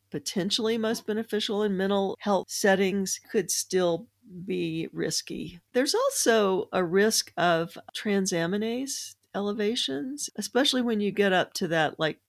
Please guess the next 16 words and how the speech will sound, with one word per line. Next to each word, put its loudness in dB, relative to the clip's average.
twenty 0
milligrams -2
per -10
kilogram -4
twice -2
a -2
day 0
level -2
with -2
Epidiolex, -2
for -8
example. -6
There 6
have -10
been 2
some 0